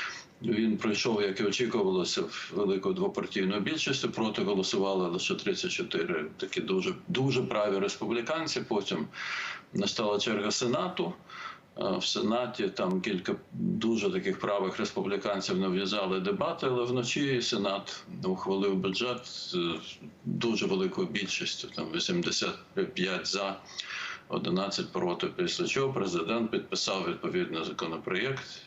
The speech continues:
і країна буде з бюджетом до чотирнадцятого березня. А новий бюджет вже буде пропонувати нова адміністрація і ухвалювати Конгрес нового скликання, який розпочне роботу третього січня.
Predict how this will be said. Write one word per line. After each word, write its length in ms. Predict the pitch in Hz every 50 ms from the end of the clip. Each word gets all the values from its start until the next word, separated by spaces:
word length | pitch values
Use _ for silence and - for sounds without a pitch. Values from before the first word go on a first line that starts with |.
| - - -
і 160 | 165 175 180
країна 520 | - - - - 185 175 180 220 226 226 226
буде 280 | 202 196 202 190 190
з 60 | 180
бюджетом 640 | - - 185 180 - - 220 269 277 269 247 202 196 180
до 120 | 208 220
чотирнадцятого 720 | 220 - - - - 92 92 190 - - - - 101 90
березня. 580 | 87 - 82 82 80 78 - - - - - - - - - - - - - - - - - -
А 140 | - 82
новий 420 | - - - 85 92 107 135 147 151
бюджет 500 | 143 147 139 127 127 131 135 139 139 135
вже 180 | - - 107
буде 500 | 92 87 95 104 101 98 104 104 104 101 - -
пропонувати 800 | - 95 95 - 185 175 180 180 185 196 214 208 - 208 190 185 185
нова 320 | 170 160 175 175 180 180 175
адміністрація 840 | 120 87 90 87 90 92 - - 120 131 139 139 - - - 131 127
і 380 | 117 107 104 95 90 92 98 110
ухвалювати 800 | 92 92 - - 92 95 101 101 98 98 101 98 98 - 90
Конгрес 580 | 87 - - 90 85 82 95 104 98 95 - -
нового 320 | 92 90 87 87 85 80
скликання, 580 | 80 - - - 196 208 202 - 113 107 101 101
який 440 | 98 92 92 - - 95 95 92 - - - - - -
розпочне 580 | - 92 98 - - - 95 - - - 95 92
роботу 420 | 92 92 82 90 92 85 - 90
третього 800 | 80 - - - - - - - 85 - 92 87 - 90 82 90 190 - - 113
січня. 460 | - - - - - - - - -